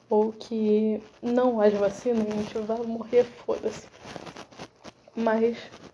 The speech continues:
eu quero acreditar que vai dar tudo certo, sabe? Que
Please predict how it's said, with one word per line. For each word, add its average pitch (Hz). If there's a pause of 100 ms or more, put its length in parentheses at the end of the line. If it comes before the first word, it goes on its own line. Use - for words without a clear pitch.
(160)
eu 262
quero 285
acreditar 262
que 269 (680)
vai 285
dar 311
tudo 262
certo, - (880)
sabe? 208 (1160)
Que 233